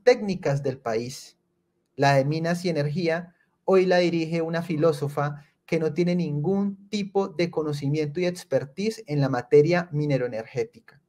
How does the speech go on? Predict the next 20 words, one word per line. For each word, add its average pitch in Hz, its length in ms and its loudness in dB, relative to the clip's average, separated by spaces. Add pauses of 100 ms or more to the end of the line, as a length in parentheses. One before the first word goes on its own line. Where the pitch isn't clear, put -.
(440)
Simplemente 202 640 2
esta 190 180 -2
mujer 175 280 2
ha 170 60 2
hecho 175 500 -4
activismo 180 1040 -2
en 156 200 -6
contra 175 560 -4
de 156 140 4
la 151 80 2
minería 147 500 0
legal, 143 640 0 (720)
o 175 60 2
sea, 214 320 6
la 185 140 2
minería 190 600 -2 (320)
que 180 140 0
es 175 140 0
responsable 160 680 0
ambientalmente. 156 840 -4